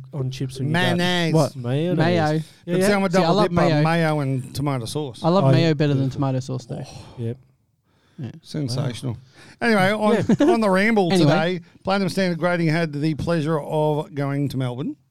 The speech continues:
Speaker 1: We did.
Speaker 2: And you got in trouble again, as you do every time we go to a hobby hangout.
Speaker 1: I did.
Speaker 2: And I've decided,
Speaker 1: <laughs>
Speaker 2: because I'm way more mature this week than I
Speaker 1: Are
Speaker 2: was a
Speaker 1: you gonna
Speaker 2: couple
Speaker 1: go,
Speaker 2: weeks ago.
Speaker 1: can you go to the next one?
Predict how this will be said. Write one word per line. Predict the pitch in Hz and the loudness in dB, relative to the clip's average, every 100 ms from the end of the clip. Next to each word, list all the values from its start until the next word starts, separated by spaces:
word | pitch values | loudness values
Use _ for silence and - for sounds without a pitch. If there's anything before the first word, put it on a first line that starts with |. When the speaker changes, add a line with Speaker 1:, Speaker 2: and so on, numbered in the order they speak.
| _ | _
Speaker 1:
We | - 180 | -2 2
did. | 240 202 - - - - | 2 2 -4 -20 -20 -4
Speaker 2:
And | 147 151 151 147 143 | 0 2 2 2 2
you | 147 - 147 147 147 143 | 0 -2 0 2 2 0
got | 147 | -2
in | 139 | -2
trouble | 135 127 147 | -4 -4 -6
again, | 156 131 135 165 | -8 -6 -4 -2
as | 165 117 | -4 -6
you | 127 | -2
do | 135 | 0
every | 127 123 | 0 -2
time | 135 127 | -2 -2
we | |
go | 120 127 | 0 0
to | 127 | 0
a | 117 | 0
hobby | 110 117 117 | -2 -2 -2
hangout. | 127 110 - - | -2 -4 -8 -10
Speaker 1:
I | 127 | -8
did. | 131 131 - - - - - - | -6 -6 -10 -20 -20 -20 -14 -2
Speaker 2:
And | 165 | 2
I've | 190 160 | 2 0
decided, | 160 160 151 135 139 156 | -2 0 2 2 2 2
Speaker 1:
<laughs> | |
Speaker 2:
because | 156 139 151 | 2 2 2
I'm | 143 139 | 2 2
way | 139 143 | 2 2
more | 143 131 | 2 0
mature | 123 - 139 131 120 - 131 - _ - | -2 0 2 2 -2 -10 -18 -18 _ -14
this | - 131 | -8 -6
week | 143 127 | -4 -4
than | 131 | -2
I | 131 | -2
Speaker 1:
Are | |
Speaker 2:
was | 131 135 | 2 2
a | |
Speaker 1:
you | 139 | 4
gonna | 143 | 4
Speaker 2:
couple | 135 | 4
Speaker 1:
go, | |
Speaker 2:
weeks | 135 131 | 2 0
ago. | 151 127 127 | -4 -2 0
Speaker 1:
can | 143 | 0
you | 143 | 2
go | 139 | 0
to | |
the | 123 | 0
next | 127 131 | -4 -6
one? | 175 | -8